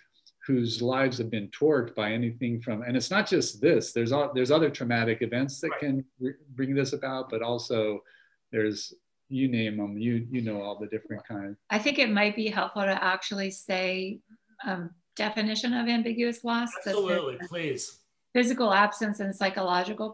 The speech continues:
Speaker 3: presence. And so that would be, like, people missing due to war, terrorism, natural disasters,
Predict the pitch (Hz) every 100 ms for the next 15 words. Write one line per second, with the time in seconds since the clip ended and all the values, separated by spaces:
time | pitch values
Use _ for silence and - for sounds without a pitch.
0 | - 240 240 254 254 - - - - _
1 | 214 196 190 196 196 190 190 190 196 185
2 | 175 - 214 190 190 190 185 175 175 185
3 | 180 180 - 180 175 180 180 180 180 -
4 | _ _ - 214 190 185 180 180 180 170
5 | 175 190 175 165 165 196 196 180 - 208
6 | 190 185 185